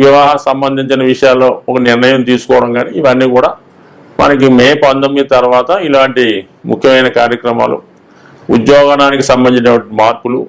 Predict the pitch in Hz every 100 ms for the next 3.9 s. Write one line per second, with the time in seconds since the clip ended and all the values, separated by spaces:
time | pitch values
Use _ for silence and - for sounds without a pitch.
0 | _ _ - - - 151 151 147 139 135
1 | 139 135 131 131 127 120 123 120 123 107
2 | 101 120 117 117 113 123 120 135 110 127
3 | 143 156 165 143 139 147 156 151 175